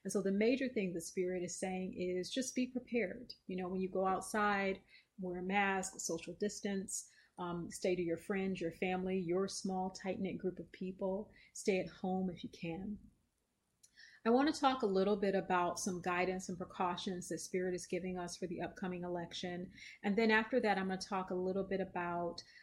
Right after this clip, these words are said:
um, things that we can do to strengthen our spirituality over this month of November. Um, so one of the major things Spirit is saying leading up to the election on Tuesday, and then also a week or two after the election,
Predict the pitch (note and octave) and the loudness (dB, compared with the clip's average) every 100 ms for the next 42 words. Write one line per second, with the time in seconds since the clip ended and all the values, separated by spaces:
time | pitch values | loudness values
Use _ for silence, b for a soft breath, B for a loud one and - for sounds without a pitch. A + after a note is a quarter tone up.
0 | B F3 F3+ F3+ F3+ - - - B3 B3 | B -8 -4 -4 -4 -8 -12 -8 4 6
1 | B3 A3+ G#3+ - F#3+ E3+ F3+ F3 D#3 - | 8 6 4 0 -2 0 2 2 2 -2
2 | - - F#3+ - F#3+ F#3 F#3 E3+ - - | -8 -8 -6 -2 -2 0 0 0 0 0
3 | F3 - F3 E3+ F3 F3 E3+ E3+ E3+ E3+ | 0 0 0 0 0 0 0 0 0 -2
4 | E3 E3+ D#3+ E3+ D#3+ F3 E3+ D#3 - - | 0 -2 -4 -4 -2 -2 -4 -4 -8 -10
5 | B B B - F#3 F#3 A#3+ A3+ D4+ G4 | B B B -4 0 4 6 6 4 2
6 | D#4 G3 F3+ G3 G3+ F#3 F3 - F#3+ F#3 | 4 6 6 4 0 -2 -2 -2 0 0
7 | F3+ F3 - F3+ F3 F3 F#3 F#3+ G3+ G3 | 0 -2 -2 -2 -2 -4 -2 -2 0 0
8 | E3+ F3 - G3+ G3+ F#3 F3+ F3+ - F#3 | -2 -6 -4 0 2 4 0 -2 -4 -4
9 | F3 F3+ - - _ _ _ _ _ _ | -4 -8 -12 -20 _ _ _ _ _ _
10 | - A3+ G3+ - G3 F#3 F#3+ F#3 F#3 F3+ | -6 0 0 2 0 0 0 2 2 0
11 | F#3+ F#3 - G3 G3+ G3+ G#3 F#3 F#3 F#3 | 0 0 0 0 0 0 2 4 2 0
12 | B B F#3+ G3 G#3 A3 G3+ G3 - F#3+ | B B -2 0 2 0 0 -4 -2 -4
13 | F#3+ - G3 F3+ F3+ F3 - F#3 F3 | -2 -2 0 0 0 -2 -4 -6 -6